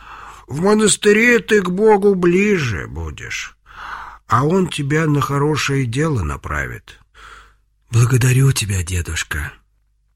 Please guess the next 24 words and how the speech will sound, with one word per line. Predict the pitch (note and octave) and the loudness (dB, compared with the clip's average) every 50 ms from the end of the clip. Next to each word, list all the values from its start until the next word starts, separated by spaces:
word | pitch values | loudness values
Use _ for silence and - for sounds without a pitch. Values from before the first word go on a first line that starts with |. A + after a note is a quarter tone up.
| _ _ - | _ _ -6
За | F3 A3+ E4 F4+ | -2 0 2 2
что, | D4 - - - B3+ D#3+ | 2 0 0 2 2 2
милок? | B2+ A#2+ C3+ C3 A#2+ F#2 D#2 - - _ _ _ _ _ _ _ _ _ _ _ _ _ - - - - - - _ _ _ _ _ | 4 4 4 2 2 -2 -4 -8 -14 _ _ _ _ _ _ _ _ _ _ _ _ _ -20 -20 -20 -20 -20 -20 _ _ _ _ _
Да | - G2 C3+ F3 | -2 0 0 2
за | F3+ G#3 | 2 2
беседы | G#3 A#3+ A3+ - - B3+ B3+ A3 G3+ D#3 | 0 0 0 0 0 -2 0 0 -2 -2
твои | - C3 B2 A#2 A#2 | 0 0 2 2 2
духовные, | A2+ A#2 A2 - - G3 F#3+ F3 D#3+ D3+ C#3+ C3+ | 2 0 0 0 2 2 2 4 6 6 6 4
что | - - - D3+ | 4 2 -2 -4
ты | C3+ - D3 | -2 0 0
вел | C#3 C#3+ E3 E3+ C#3+ | 2 2 2 2 2
со | - - C3+ | 0 0 0
мной | C3 B2+ C3 C#3+ D#3 C#3 | 2 2 4 4 4 2
с | - - | 2 0
малолетства. | B2 B2+ B2+ B2+ B2 B2+ C#3 C#3+ B2+ - - - E2+ D#2+ D#2 - - _ _ _ _ _ _ _ - - - - - - | -2 0 0 2 2 4 4 4 2 0 -2 -6 -8 -10 -10 -10 -14 _ _ _ _ _ _ _ -20 -18 -18 -16 -10 -4
Ведь | - A#2+ D3+ C#3 | 0 0 0 2
во | C#3+ D#3 E3 | 2 4 4
многом | D#3+ D#3+ F3 F#3+ G#3 G#3 F#3 C#3+ C3+ A#2 G#2 F#2+ E2+ | 6 6 6 6 6 6 4 4 4 4 2 2 0
благодаря | F2 A2+ C3 C3 C3+ C#3 C3 D3+ D#3 E3+ F3 D#3+ | 0 0 0 2 2 2 2 4 4 4 2 0
тебе | - - C#3+ C3+ B2 D#3+ G3+ A3 G3+ D3+ - - - - - - - _ _ _ _ _ _ _ _ _ _ - | 0 0 0 0 2 4 4 6 4 4 0 -4 -10 -20 -20 -20 -20 _ _ _ _ _ _ _ _ _ _ -2
я | G2+ A#2 A2 | 0 0 0
свой | - - A2+ A#2 A#2 | 0 0 0 -2 -2
путь | - - D#3 D3+ C3+ - | 0 0 0 0 0 -2
определил. | A#2 G2+ - A#2 A#2+ A#2+ C3 C3 C#3 D#3+ D#3+ B2+ F#2+ D#2+ | -4 -4 -2 -2 -2 0 2 2 2 4 2 2 0 -2